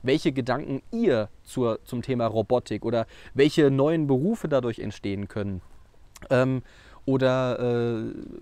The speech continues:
ja, was, was ihr euch davon erhofft, solche Sachen,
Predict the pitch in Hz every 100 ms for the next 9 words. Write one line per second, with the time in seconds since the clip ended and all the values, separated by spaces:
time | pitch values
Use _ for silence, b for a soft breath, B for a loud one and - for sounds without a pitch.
0 | - - - - - - - 151 156 120
1 | 160 - 147 - 202 220 175 160 - 151
2 | 139 120 185 - - 117 160 165 135 151
3 | 139